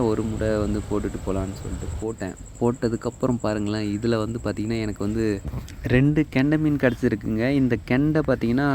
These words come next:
சாணி கெண்டைன்னு சொல்லுவோம் எங்க ஊர்ல. இது அதிகமா வந்து கால் கிலோல வந்து முக்கால் கிலோ வரைக்கும் அதிகமா கிடைக்கும். ஆ, இதை விட பெருசானா ஒரு கிலோ வரைக்கும் வரும், அதுக்கு மேல கிடைக்காது. கட்லாலாம் பாத்தீங்கன்னா அஞ்சு கிலோ, ஆறு கிலோ வளரும். ஆனா இது அப்படிலாம் வளராது.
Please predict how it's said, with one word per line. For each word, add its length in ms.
சாணி 300
கெண்டைன்னு 360
சொல்லுவோம் 320
எங்க 120
ஊர்ல. 240
இது 200
அதிகமா 500
வந்து 220
கால் 240
கிலோல 300
வந்து 260
முக்கால் 480
கிலோ 180
வரைக்கும் 440
அதிகமா 360
கிடைக்கும். 420
ஆ, 60
இதை 140
விட 200
பெருசானா 580
ஒரு 160
கிலோ 160
வரைக்கும் 400
வரும், 200
அதுக்கு 440
மேல 240
கிடைக்காது. 460
கட்லாலாம் 440
பாத்தீங்கன்னா 320
அஞ்சு 220
கிலோ, 180
ஆறு 180
கிலோ 220
வளரும். 300
ஆனா 120
இது 280
அப்படிலாம் 420
வளராது. 460